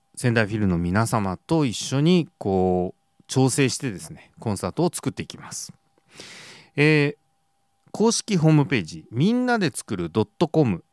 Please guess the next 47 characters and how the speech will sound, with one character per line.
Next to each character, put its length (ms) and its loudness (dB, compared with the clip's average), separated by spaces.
と 100 -2
い 40 2
う 40 0
の 100 0
が 80 -2
あ 60 0
る 80 -6
ん 20 -6
で 80 -4
す 100 -4
が、 140 6
こ 220 0
ち 100 -2
ら 140 6
の 280 4
応 80 8
募 140 4
フ 140 -4
ォ 140 6
ー 20 6
ム 120 6
の 120 8
方 240 6
か 160 2
ら 180 4
入 140 2
っ 20 0
て 140 -6
く 80 -4
だ 120 0
さ 140 2
い。 60 0
本 240 2
当 80 6
に 120 4
簡 280 4
単 160 6
に 100 4
書 100 2
き 140 -8
込 140 2
み 180 6
が 140 4
で 160 0
き 160 -2
ま 180 0
す。 220 -12